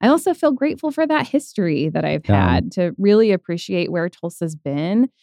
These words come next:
Speaker 1: and where it's headed. And there's, I would say, you know, in the last ten years, there's just been an incredible boom of innovation, new,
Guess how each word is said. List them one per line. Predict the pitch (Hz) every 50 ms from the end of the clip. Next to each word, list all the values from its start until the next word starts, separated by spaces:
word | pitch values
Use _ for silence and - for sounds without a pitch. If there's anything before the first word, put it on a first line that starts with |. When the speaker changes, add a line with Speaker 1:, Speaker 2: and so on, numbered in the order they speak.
| _ _ _ _ -
Speaker 1:
and | 185 185 180 180 175 175 170 170
where | - 160 160 175 180 165
it's | 151 - -
headed. | - - - 156 - - 82 85 - - 185 185 -
And | - 175 175 165
there's, | 170 175 175 175 185 - - - - _ _ -
I | 180
would | 202 226 254 226
say, | 226 - - 208 196 208 214 214 208 202 -
you | - 185
know, | 170
in | 165 165
the | 165 165
last | 170 170 180 190 202 202 - -
ten | - - 202 180 175 175
years, | 165 165 170 175 160 156 151 151 -
there's | - 175 175 180 -
just | - - 202 202 202 - - -
been | 202 196 196 190
an | 190 185 185
incredible | 170 170 165 - - - _ - 185 196 196 196 185 175 180 175 170
boom | 156 - 175 170 165 165 165 160 160 165 170 - _ _ _ _ _ _ _ _ _
of | 175 175 160
innovation, | 135 170 170 156 151 143 147 143 185 226 - - 277 254 247 247 254 247 254 262 254 247 - _
new, | - 180 180 180 185 190 190 190 190 190 185 185 185 185